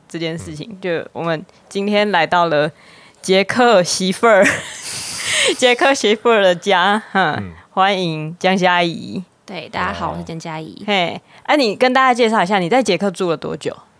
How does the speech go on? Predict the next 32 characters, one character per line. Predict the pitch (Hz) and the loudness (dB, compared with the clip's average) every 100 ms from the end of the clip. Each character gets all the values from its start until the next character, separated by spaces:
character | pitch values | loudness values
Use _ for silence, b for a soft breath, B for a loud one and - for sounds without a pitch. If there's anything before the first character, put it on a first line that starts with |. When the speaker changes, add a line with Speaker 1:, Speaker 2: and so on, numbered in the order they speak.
| _ | _
Speaker 3:
大 | - 285 | -16 -12
概 | 302 294 | -6 -6
三 | 285 226 226 | -6 -8 -8
四 | 254 202 | -8 -10
年 | - - | -10 -8
吧。 | - - - _ - | -6 -6 -10 _ 0
Speaker 1:
哦， | 196 156 - _ - | 2 2 -4 _ -2
所 | 302 294 | 2 4
以 | 208 - | 2 -4
好 | - 196 | 0 2
好 | 220 175 | 4 4
的 | 156 | 2
一 | |
个 | 190 175 | 2 0
人， | 147 175 | -2 -2
干 | 185 | 0
嘛 | 170 | 0
去 | 175 | -2
捷 | 175 156 | -4 -6
克 | 180 175 | -4 -4
住 | - 180 147 | -2 -4 -4
呢？ | 131 185 - | -8 -10 -8
Speaker 3:
因 | 226 | -4
为 | 233 233 | -2 0
嫁 | 254 208 | 0 -2
给 | 170 | -2
一 | 151 | -2
个 | 156 | -4
捷 | - 151 | -6 -8
克 | 190 | -8
老 | 165 - | -8 -10
公。 | - 65 214 | -10 -12 -12